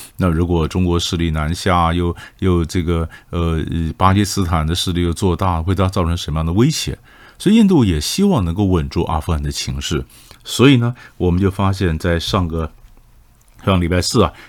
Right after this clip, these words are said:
那么印度也召开，呃，也主持了，召开了金砖国家的高峰会议。金砖国家的高峰会议呢，领导人会议当然视讯会议了，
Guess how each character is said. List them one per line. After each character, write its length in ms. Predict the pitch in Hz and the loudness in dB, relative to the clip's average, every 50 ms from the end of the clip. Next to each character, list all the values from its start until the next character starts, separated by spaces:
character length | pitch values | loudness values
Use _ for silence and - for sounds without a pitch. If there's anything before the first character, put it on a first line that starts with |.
| - - | -8 -2
那 80 | 107 98 | 2 2
么 120 | 95 92 - | 4 2 2
印 180 | 120 107 92 87 | 2 0 2 2
度 180 | 92 90 85 - - - | 2 0 -2 -2 -6 -6
也 240 | - 95 92 80 69 | -2 0 0 0 0
召 220 | - - 127 104 | 0 2 2 2
开， 160 | 95 - - 120 | 2 0 -4 -4
呃， 180 | 107 95 90 | -2 -2 0
也 180 | 90 87 95 92 | 0 2 0 0
主 220 | 95 - 98 82 | 0 -2 -4 -4
持 200 | 78 - - 80 82 | -4 -4 -4 -2 0
了， 120 | 101 95 | 0 0
召 200 | 90 - 95 85 | 0 0 -2 -2
开 180 | - - 87 87 | -2 -4 -4 -4
了 160 | 90 90 85 - - - _ - | -2 -4 -4 -6 -12 -20 _ -14
金 400 | - - 160 175 180 185 185 180 | -6 0 2 4 4 4 4 4
砖 320 | 160 170 156 143 143 143 131 | 4 4 4 4 4 2 0
国 200 | - 95 82 80 | 0 -2 -2 -2
家 240 | 80 87 82 80 82 80 | -2 -2 -2 -2 -4 -4
的 180 | 80 76 69 - - - - | -6 -8 -10 -10 -14 -18 -10
高 160 | - 78 78 | -6 -6 -6
峰 160 | 76 - 82 | -4 -6 -8
会 200 | 78 - 80 76 | -4 -4 -4 -4
议。 120 | 71 71 69 - - - - - - - - - - - - - - | -4 -6 -8 -12 -16 -20 -20 -20 -20 -20 -20 -20 -20 -20 -20 -18 -6
金 240 | - 196 202 208 208 | 0 2 4 4 6
砖 220 | 202 196 196 190 | 6 4 4 4
国 160 | 165 - 110 | 2 0 0
家 180 | 101 110 110 110 | 2 0 0 0
的 120 | 107 98 | 0 0
高 140 | 95 104 98 | 0 0 0
峰 160 | 95 101 98 | 0 0 -2
会 180 | 92 101 90 87 | 0 0 0 -2
议 40 | 82 | -2
呢， 100 | 76 80 | -4 -6
领 160 | 82 87 98 104 | -4 -2 -2 0
导 140 | 98 87 | 0 -2
人 120 | 82 82 82 | -2 -2 -4
会 180 | - - 87 | -4 -4 -4
议 80 | 82 80 | -4 -4
当 120 | - 85 | -4 -4
然 60 | 87 87 | -4 -4
视 200 | - - 98 85 | -2 -2 -2 -2
讯 220 | - - 92 82 | -2 -2 -4 -4
会 180 | - - 87 82 | -2 -4 -2 -2
议 140 | 80 76 | -2 -4
了， 140 | 71 69 67 | -4 -6 -8